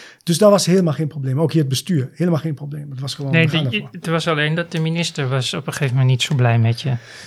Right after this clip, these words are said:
Speaker 1: Nee, dat kwam wat later. Dan zijn we al een maand verder.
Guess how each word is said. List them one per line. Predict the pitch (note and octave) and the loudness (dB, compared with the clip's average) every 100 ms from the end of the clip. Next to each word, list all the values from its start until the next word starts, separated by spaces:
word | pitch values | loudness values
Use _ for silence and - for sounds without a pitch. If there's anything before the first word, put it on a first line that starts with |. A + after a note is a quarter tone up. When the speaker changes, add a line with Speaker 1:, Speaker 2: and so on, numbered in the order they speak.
| - - | -10 0
Speaker 1:
Nee, | B3 | 4
dat | B3 | 4
kwam | - B3+ | 4 6
wat | A3 G3+ | 6 6
later. | B3+ F3+ F3+ | 4 4 2
Dan | E3+ | 4
zijn | F3 | 4
we | D#3+ | 6
al | D3 | 4
een | D3 | 4
maand | C#3 C3+ - | 2 2 -2
verder. | G#3+ B2+ | -4 -6